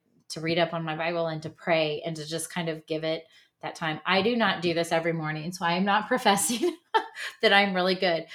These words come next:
But when I do this, my day seems to go so much smoother because mentally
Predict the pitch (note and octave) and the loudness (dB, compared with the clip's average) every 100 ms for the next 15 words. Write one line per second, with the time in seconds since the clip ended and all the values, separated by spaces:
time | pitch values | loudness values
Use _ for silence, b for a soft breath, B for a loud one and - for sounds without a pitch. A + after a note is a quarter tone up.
0 | B B G#3 F3 G#3 F#3 G3 G#3+ F#3+ C4 | B B -4 0 2 4 4 2 -2 0
1 | D#4 G#3 D3+ F2 - - - - _ _ | 2 2 0 -4 -10 -14 -14 -18 _ _
2 | _ _ _ _ _ _ _ _ _ _ | _ _ _ _ _ _ _ _ _ _
3 | _ _ F#3+ F#3 G3 G3 G#3 G3+ F3+ F3+ | _ _ 0 4 4 4 2 2 0 -4
4 | F3 E3 G3 D#3+ D3+ - E3 E3 D#3+ - | -6 -6 -6 -6 -6 -4 -4 -2 -4 -6
5 | - E3+ D#3 D#3+ A#2 F3+ - E3 F#3+ E3+ | -8 -8 -10 -8 -10 -12 -14 -4 -2 -2
6 | F3 E3 D#3+ F3 A#3+ B3+ C#4 C4+ | -4 -6 -4 -4 -4 -4 -4 -8